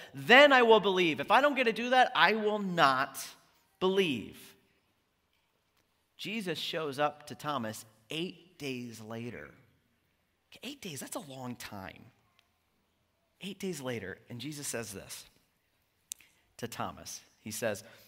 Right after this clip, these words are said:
"Put your finger here and see my hands, and put out your hand and place it in my side. Do not disbelieve, but believe."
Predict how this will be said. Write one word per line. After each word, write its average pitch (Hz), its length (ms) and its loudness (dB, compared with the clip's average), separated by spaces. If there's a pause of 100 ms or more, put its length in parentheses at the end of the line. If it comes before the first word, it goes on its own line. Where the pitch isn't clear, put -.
(380)
"Put 247 320 2
your 285 100 -6
finger 131 460 -6
here 95 400 -12 (720)
and 127 120 -6
see 190 240 -4
my 190 220 -2
hands, 101 640 -10 (360)
and 127 200 -10
put 196 240 -6
out 117 340 -2 (480)
your 120 140 -10
hand 92 480 -18 (600)
and 135 200 -8
place 208 400 -2
it 143 80 -6
in 131 80 -2
my 117 160 -2
side. 113 500 -10 (340)
Do 170 140 -4
not 185 320 -2
disbelieve, 107 1040 -2 (720)
but 127 180 -8
believe." 127 760 -10